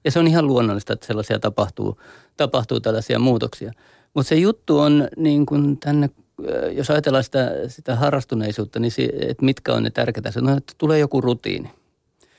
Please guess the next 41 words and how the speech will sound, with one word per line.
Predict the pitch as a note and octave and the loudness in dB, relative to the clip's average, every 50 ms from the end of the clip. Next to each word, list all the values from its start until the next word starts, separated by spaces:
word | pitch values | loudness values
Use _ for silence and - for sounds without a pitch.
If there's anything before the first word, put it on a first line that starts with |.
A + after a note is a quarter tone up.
| _ _ _ _ _ | _ _ _ _ _
Ja, | C3 B2 B2 | -2 0 2
ja | C3 C3+ B2 A#2+ | 2 2 0 0
tota, | - A#2+ - - C3 B2 A#2+ A#2+ - G#2 C#3 | -2 -4 -2 0 0 2 2 0 0 -2 -4
jos | D3 C3+ A#2+ - | -4 -4 -2 -2
sä | A#2+ | -4
oot | A#2 | -2
seurassa, | - - C#3+ C#3 C#3+ C3 - C#3+ | 0 0 2 2 2 0 -2 -2
totta | - B2+ A2+ - A2 | -2 -2 -2 -2 -2
kai | A#2+ A#2+ | -2 -2
sulla | A#2 - A#2 A2 | 0 0 -2 0
on | A2 | 0
sen | A2+ G#2 G#2 | -2 -4 -2
harjoitukset, | - A#2 C3+ C3+ D3+ D#3 - C3+ - | -2 0 2 2 2 0 0 -4 -6
sit | - D#3 - | -8 -6 -2
kun | - C#3+ C3 - - | 0 0 0 -2 -2
sit | - D#3+ D3+ - _ _ _ - | -2 -4 -4 -4 _ _ _ -6
sä | - | -6
oot | D3+ D3 - | -6 -4 -2
pois | - E3+ D3 A#2+ - - | 0 0 0 0 -2 -6
sieltä, | - - - - - - - _ _ _ _ | -6 -8 -8 -8 -12 -20 -20 _ _ _ _
niin | - C3+ | -2 0
miten | D#3 E3 - G3 | 0 2 0 -2
sä | F3 - D#3 | -2 -2 -2
rakennat | D#3+ E3 E3 - D3+ C3+ A#2+ - | -2 -2 -2 0 -2 -2 -2 0
omaan | - E3 F3 E3 C#3 A#2 A2+ A2 | 0 0 2 2 2 0 0 0
elämään | C#3+ D#3 D#3 C3 A2+ G#2 G2+ G2 A2 | 0 0 2 2 0 -2 -4 -4 -8
sen | - - A#2 A#2+ | -8 -6 -6 -2
rutiinin, | C3+ D3+ D#3 - - - - - - - - - - _ _ _ | -2 -2 -2 -2 -4 -4 -4 -6 -8 -10 -14 -20 -20 _ _ _
kun | - C#3 B2+ | -14 -8 -4
meillä | - D3 D3 | -2 0 0
on | D3 D3 - | 0 0 0
valtavasti | F#3+ G3 F#3 C3+ A#2+ - A2 A#2 A#2 - - B2+ | 2 2 2 2 0 0 -2 -2 -2 -2 0 2
mahdollisuuksia | B2+ C#3 C#3 C3+ B2+ A2+ G#2 G#2+ G#2+ B2+ A#2 - - D3+ | 4 4 4 4 2 2 0 -2 -4 -8 -8 -8 -8 -4
koko | - F#3 F3+ - D3 | -4 -4 -2 0 0
ajan | C3 B2 | 0 0
täyttää | - C#3 C3+ B2+ - - - A2+ | 0 0 -2 -2 -2 -4 -6 -6
se | - - B2 | -6 -4 -2
aika | C3 B2+ A#2+ - G#2+ | -2 -2 -2 -2 -2
johonkin | G2+ G#2+ G#2 G#2+ A2 - - G#2 - | -4 -4 -4 -6 -8 -8 -10 -10 -6
toiseen | - B2 A2 G#2+ G#2 - - - - - - - | -4 -2 0 0 -2 -2 -4 -6 -6 -6 -8 -8
juttuun. | - - - _ _ - _ _ | -10 -12 -14 _ _ -20 _ _